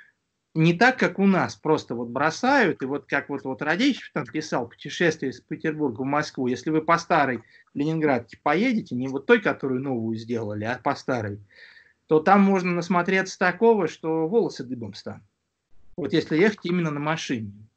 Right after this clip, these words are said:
вдоль этих всех, э, деревень, там есть целые заброшенные деревни, или деревни, в которых там два-три дома жилых, там,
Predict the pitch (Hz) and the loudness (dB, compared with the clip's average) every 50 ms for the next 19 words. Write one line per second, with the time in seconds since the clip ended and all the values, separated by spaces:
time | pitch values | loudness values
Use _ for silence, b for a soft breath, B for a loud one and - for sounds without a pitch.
0 | _ _ _ _ _ _ - _ _ _ _ _ _ _ _ _ _ - - _ | _ _ _ _ _ _ -20 _ _ _ _ _ _ _ _ _ _ -20 -20 _
1 | - 135 123 143 135 127 101 98 92 - - - 147 123 117 113 123 123 120 123 | -10 -2 0 2 2 2 -2 -4 -10 -14 -8 -6 -6 -6 -4 -6 -4 -4 -2 -2
2 | 123 123 120 135 147 156 165 190 240 247 226 202 180 143 147 156 156 156 - - | -4 -4 -2 -2 0 2 2 4 4 4 4 2 2 0 0 -2 -2 -2 0 0
3 | 202 220 220 202 175 151 156 147 139 156 170 170 - - 160 156 151 143 135 156 | 2 4 6 4 4 4 2 0 0 0 0 -2 -2 -4 -6 -6 -6 -2 2 4
4 | 160 160 156 139 113 110 110 110 120 135 131 135 135 156 185 190 185 165 160 - | 6 6 6 4 4 0 -2 -2 -2 -2 -2 0 2 2 2 2 2 0 -2 0
5 | - 135 - - 165 156 147 - - - 143 135 120 127 147 160 160 151 - 151 | -2 -4 -2 0 0 0 0 -2 -2 -4 -4 -4 0 2 4 4 4 2 0 -2
6 | 147 156 143 127 143 139 135 123 120 117 120 131 127 127 127 123 110 - - 127 | -2 -2 0 -2 -2 -2 -2 -4 -6 -6 -6 -6 -6 -4 -4 -6 -6 -8 -8 -6
7 | 123 123 120 117 | -6 -6 -6 -10